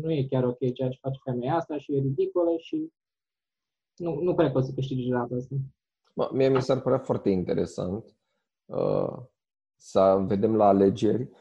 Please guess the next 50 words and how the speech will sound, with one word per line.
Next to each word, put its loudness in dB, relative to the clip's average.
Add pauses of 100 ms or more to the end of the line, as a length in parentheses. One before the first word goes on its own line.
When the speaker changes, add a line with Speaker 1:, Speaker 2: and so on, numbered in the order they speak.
(160)
Speaker 2:
pentru -2
că -4
am -2
vaga -2
impresie, -2
ți-am -4
spus, -8
eu, 0
e -2
o 0
senzație -4
că -4
trăim 0
un -2
pic -8
într-o 0
bulă. 0 (560)
Uh, -4
în 0
ultima -2
perioadă 0
am 0
început -8
să -2
postez -4
mai 0
rar 2
pe -6
Facebook, -6
ceea -2
ce -6
înseamnă -4
că -12
algoritmul 0
a -2
început -6
să-mi -4
dea 2
alte 0
postări. -4 (380)
Probabil 4
are 6
impresia 0
că -6
m-am -2
plictisit -4
de 4
ceea 0
ce -6
vedeam. -2